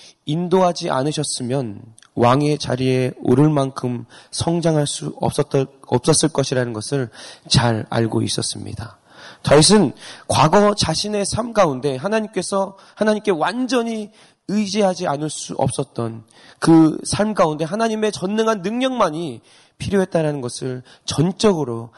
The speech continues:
알았던 사람이었습니다. 그는 이렇게 이야기합니다. 하나님, 내가 이 많은 역경 가운데서도 소망을 품고 주님만을 찬양하였습니다.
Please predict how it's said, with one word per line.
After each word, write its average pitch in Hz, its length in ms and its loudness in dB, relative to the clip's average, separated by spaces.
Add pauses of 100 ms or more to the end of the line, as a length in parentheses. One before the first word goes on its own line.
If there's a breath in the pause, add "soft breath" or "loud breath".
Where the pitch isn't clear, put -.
(100)
알았던 117 520 -2
사람이었습니다. - 920 -6 (600 loud breath)
그는 170 280 8
이렇게 175 320 4
이야기합니다. 151 800 -2 (460 loud breath)
하나님, 226 320 8
내가 208 220 6
이 226 180 0
많은 220 420 2
역경 202 380 -4
가운데서도 160 720 -6 (280 soft breath)
소망을 254 600 2
품고 196 720 -6
주님만을 170 500 -2
찬양하였습니다. 131 1040 -8